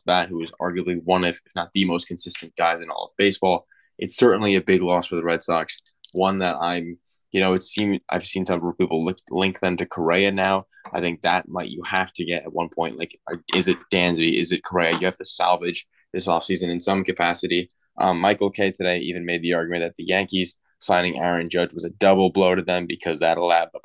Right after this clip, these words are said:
Padres to save their four hundred million that they offered Judge, and then in turn go get Bogaerts, a move that seemingly perplex-, uh, perplexing to me.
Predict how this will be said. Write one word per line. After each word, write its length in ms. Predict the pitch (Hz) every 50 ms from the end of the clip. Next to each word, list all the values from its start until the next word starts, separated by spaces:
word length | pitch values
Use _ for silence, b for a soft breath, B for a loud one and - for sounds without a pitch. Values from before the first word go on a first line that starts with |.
| - -
Padres 360 | 95 92 87 90 87 90 87
to 80 | 85
save 280 | - - - 87 87 85 85
their 120 | 85 76
four 300 | - - - 85 87 92
hundred 220 | 92 92 90 85 82
million 320 | 85 85 85 87 90 87
that 140 | 85 87 -
they 100 | - 78
offered 300 | 76 85 - - 87 87
Judge, 400 | - 110 107 101 101 98 98 - b b b b b
and 160 | - - 92 90
then 80 | 85
in 100 | 85 85
turn 360 | 82 - 90 87 87 85 82 -
go 180 | 98 90 92
get 220 | 92 92 87 78 _
Bogaerts, 500 | - 87 87 90 90 87 85 82 - - B B B B B -
a 40 | -
move 240 | 95 95 92 92 85
that 200 | 90 85 - -
seemingly 580 | - 98 95 95 92 90 85 85 85 87 - _
perplex-, 640 | - - 101 95 - - 98 98 - - - - - _ _ _ -
uh, 120 | 92 87
perplexing 520 | - 110 104 104 113 110 107 - 117 107
to 60 | 101 101
me. 240 | 101 98 95 95